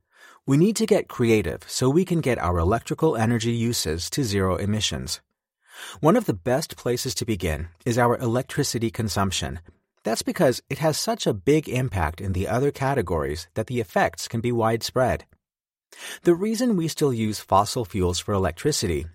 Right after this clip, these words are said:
is that they're more efficient than planet-safe alternatives like nuclear and hydroelectric. Although these options have some drawbacks that make them difficult,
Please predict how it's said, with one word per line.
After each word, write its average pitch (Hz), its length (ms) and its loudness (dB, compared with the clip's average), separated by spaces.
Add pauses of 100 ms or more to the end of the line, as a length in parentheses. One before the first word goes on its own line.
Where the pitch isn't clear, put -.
(160)
is 135 120 -2
that 185 220 2
they're 156 100 2
more 135 320 2
efficient 92 520 -2
than 92 180 -2
planet-safe 113 720 -2
alternatives 92 720 -2
like 92 320 -4
nuclear 113 480 0
and 85 140 -2
hydroelectric. 101 800 -2 (640)
Although 185 260 6
these 233 220 -4
options 123 500 -2
have 107 140 -2
some 160 300 -2
drawbacks 117 640 0
that 98 160 -2
make 110 240 -4
them 87 140 -2
difficult, 85 500 -4